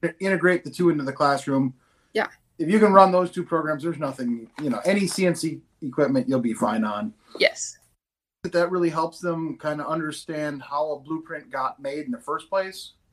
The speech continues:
Speaker 2: Yes. So, like, we'll teach blueprint before we start into autocad'cause we start that right off the get-go, and we just, you know, get more in depth in the blueprint reading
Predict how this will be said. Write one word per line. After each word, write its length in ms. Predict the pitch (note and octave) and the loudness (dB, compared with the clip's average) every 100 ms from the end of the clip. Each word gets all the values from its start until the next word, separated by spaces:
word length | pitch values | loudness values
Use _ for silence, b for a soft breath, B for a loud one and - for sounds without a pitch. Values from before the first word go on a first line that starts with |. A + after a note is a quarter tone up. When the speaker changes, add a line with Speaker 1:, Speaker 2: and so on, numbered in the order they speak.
| _ | _
Speaker 2:
Yes. 340 | A3+ G3 - - | 4 4 2 2
So, 340 | - C4+ A#3 B B B A3+ | 6 6 4 B B B 0
like, 140 | A#3 | 6
we'll 140 | C#4+ | 6
teach 320 | D4+ F#4 F4 - | 6 2 -2 -2
blueprint 600 | B3 B3+ C4 B3 B3 - | -2 0 4 4 4 0
before 400 | G#3+ - A3 A3 | -4 2 4 6
we 100 | A#3 | 4
start 260 | - A3 | 4 4
into 120 | G3+ | 4
autocad'cause 800 | - F#3+ F#3+ G#3 G3+ G3 - G3+ | 2 2 2 2 2 2 -2 -8
we 80 | G3 | -6
start 340 | A3 A3+ G#3 G3 | -2 2 2 2
that 320 | F#3 F#3 - _ _ | 2 2 0 _ _
right 220 | F#3 G3 | 0 2
off 200 | F#3+ G3+ | 4 0
the 80 | - | -2
get-go, 580 | F#3 D#3+ - F#3+ G#3 A3 b b b - | -4 -4 -2 -2 -2 -4 b b b -6
and 80 | |
we 100 | G3+ | -4
just, 280 | F#3+ F#3+ - - | -2 -2 -4 -8
you 80 | G3 | -6
know, 300 | F#3 F3 - | -4 -4 -2
get 200 | G#3+ - | -2 -2
more 220 | F3+ F#3 | -2 -4
in 100 | F#3+ | 0
depth 300 | F#3 F#3+ - | 2 0 -2
in 120 | F#3+ | -10
the 60 | F#3+ | -6
blueprint 520 | F3+ F#3+ F#3 A3 G#3+ - | -4 -6 -4 -4 -4 -4
reading 560 | G#3+ G#3+ A#3+ B3+ C4+ | -4 -2 -2 -2 -4